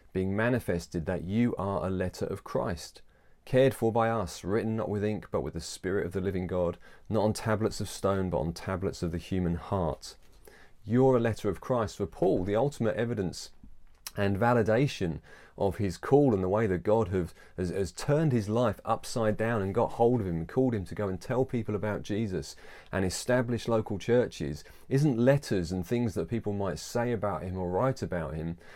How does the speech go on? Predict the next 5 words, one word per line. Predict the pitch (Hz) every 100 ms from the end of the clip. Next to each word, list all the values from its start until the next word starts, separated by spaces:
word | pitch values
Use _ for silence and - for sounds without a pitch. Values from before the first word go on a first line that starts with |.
| -
The | 101
ultimate | 120 147 - 127 104
validation | 123 113 110 127 123 95 90
here | 117 123 85 78
is, | - 101 92